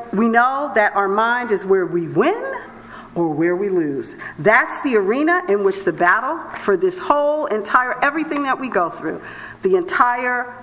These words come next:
battle is fought in our mind. And Satan is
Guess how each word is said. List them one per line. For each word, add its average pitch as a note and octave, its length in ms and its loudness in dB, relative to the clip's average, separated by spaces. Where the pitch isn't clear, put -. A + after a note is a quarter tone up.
battle E3+ 500 2
is - 160 -6
fought - 460 -2
in E3 140 2
our E3 100 0
mind. D#3 440 0
And E3+ 180 2
Satan G4+ 1160 -2
is E3+ 300 -2